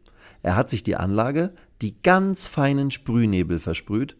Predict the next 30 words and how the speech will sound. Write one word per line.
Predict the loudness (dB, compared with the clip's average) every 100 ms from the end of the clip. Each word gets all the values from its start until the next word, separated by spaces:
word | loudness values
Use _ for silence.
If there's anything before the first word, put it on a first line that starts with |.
| _ -20 -20 -2
bei | 0 2
Greenkeeper | 2 2 0 -2 -2
Christoph | 0 -2 0 -4 -6
geliehen. | -10 -10 -14 -16 _ _ _ _ _ _
Man | -4
kann | 0 2 2
sie | 0
mit | 0
einer | -2 -4 -4
Fernbedienung | 2 4 4 0 -2 -4 -6
starten, | -6 -6 -8 -14 -16 _ -20 -2
die | 0
Hermann | 2 0 -2 -2
in | -2
der | -2
Hand | -4 -4
hält. | -8 -12 -16 _ _ _ -20 -20 0
Nun | 6 10 10 10
rennt | 8 6 4
der |
Dino | 2 2 4 2
in | 2
die | -2
Trainerkabine | -2 0 0 -2 -4 -4 -4 -8 -14 -14
und | -4 -4 0
klatscht | -2 0 -4
mit | -4
dem | -4
Trainer | 0 0 0 -6
ab, | -12